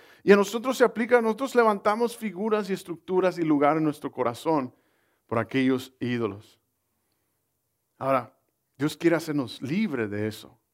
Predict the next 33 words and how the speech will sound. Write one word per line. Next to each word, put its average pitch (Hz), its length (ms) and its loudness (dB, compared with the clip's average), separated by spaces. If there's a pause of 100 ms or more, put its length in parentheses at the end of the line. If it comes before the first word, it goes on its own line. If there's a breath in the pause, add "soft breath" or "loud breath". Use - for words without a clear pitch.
(760)
que 131 80 -8
lo 123 100 -4
pongamos 160 400 -4
a 139 120 2
Él 165 360 0 (120)
primero, 131 600 -2
que 120 320 -4 (540)
confiemos 151 500 2
nuestra 131 340 -2
vida 123 420 -4 (500)
en 117 160 -6
Él. 101 340 -6
Mire 147 200 2
lo 147 120 4
que 139 100 -2
dice 131 500 -2 (120)
el 110 160 -8
comentarista 120 680 -2
David 123 380 -4
Guzik, 107 320 -8 (600)
un 120 80 -16
comentarista 131 580 2
bíblico, 135 580 0
me 127 100 -4
gustó 131 280 0
lo 143 140 4
que 135 100 0
dice, 135 260 0
dice, 143 340 2
"El 143 100 0
mayor 151 420 6
peligro 185 720 4 (720)
de 147 560 6